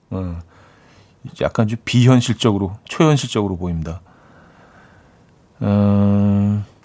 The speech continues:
삼일칠구님, "드디어 오랜만에 다시 헬스장에 왔습니다. 마스크 꽁꽁 싸매고 수사로 손 소독하며 몇 배로 힘들게 운동하고 있지만 이게 어디냐 싶어요.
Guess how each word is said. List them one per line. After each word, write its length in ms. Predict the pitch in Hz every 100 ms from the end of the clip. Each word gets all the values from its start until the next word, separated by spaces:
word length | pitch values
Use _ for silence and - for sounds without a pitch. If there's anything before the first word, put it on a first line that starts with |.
| _ - - _ _ _ _ _ -
삼일칠구님, 760 | - 170 170 156 170 131 120 160 - - -
"드디어 260 | 135 180
오랜만에 580 | 185 147 175 180 170 175
다시 280 | 180 131 147
헬스장에 400 | 143 - 160 147
왔습니다. 600 | 123 113 117 101 107 98
마스크 480 | 87 101 110 - 143
꽁꽁 480 | - 170 - 175 147
싸매고 520 | - 156 135 120 143
수사로 420 | - 160 151 151
손 300 | - 196 180
소독하며 640 | - 165 - - 147 165 - - - -
몇 240 | 113 -
배로 180 | 165 165
힘들게 420 | - 180 175 147
운동하고 480 | 117 123 127 120 110
있지만 600 | 90 - 117 139 82 78 - _ _ _ _ _ _
이게 280 | 98 113 156
어디냐 560 | 127 120 123 143 143 127
싶어요. 560 | - - 117 131 92